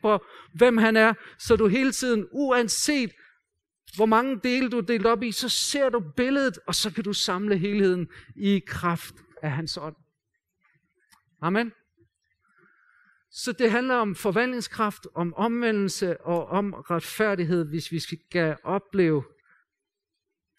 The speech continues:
fred som frugt. Og her har jeg bare lyst til at gentage det her skønne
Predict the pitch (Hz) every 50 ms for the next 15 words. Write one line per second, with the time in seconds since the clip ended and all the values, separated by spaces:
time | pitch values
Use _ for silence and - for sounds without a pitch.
0 | - - - 170 165 165 165 - 190 160 - - - 147 135 - _ - - -
1 | _ _ _ _ _ _ _ _ _ _ _ _ _ _ _ _ _ _ - 160
2 | 165 196 190 185 185 185 180 185 185 170 - - 190 170 160 165 160 143 135 151
3 | - _ _ _ _ - 208 196 214 196 - - 196 175 165 156 170 165 160 175
4 | 156 143 - - - 180 180 202 196 170